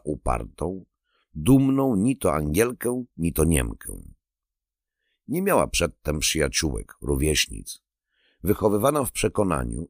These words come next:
że księżniczka nie powinna mieć przyjaciółek poza swoją rodziną. Wśród rodziny carskiej także brakowało młodych kobiet godnych zaufania, oprócz dwóch księżniczek czarnogórskich.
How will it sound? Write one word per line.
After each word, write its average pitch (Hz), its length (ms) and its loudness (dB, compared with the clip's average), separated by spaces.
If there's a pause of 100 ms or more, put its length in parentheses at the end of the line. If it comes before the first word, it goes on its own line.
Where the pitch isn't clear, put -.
że 90 140 -2
księżniczka 104 800 -2
nie 117 140 0
powinna 95 520 0
mieć 85 280 -2
przyjaciółek 85 720 -4
poza 80 280 0
swoją 71 380 -2
rodziną. 64 540 -4 (920)
Wśród - 300 0
rodziny 104 420 0
carskiej - 640 -2
także 139 360 2
brakowało 90 540 2
młodych 92 480 0
kobiet 87 360 0
godnych 85 420 -2
zaufania, 76 680 -2 (600)
oprócz - 640 4
dwóch 73 420 -4
księżniczek 82 760 -2
czarnogórskich. 73 1040 -2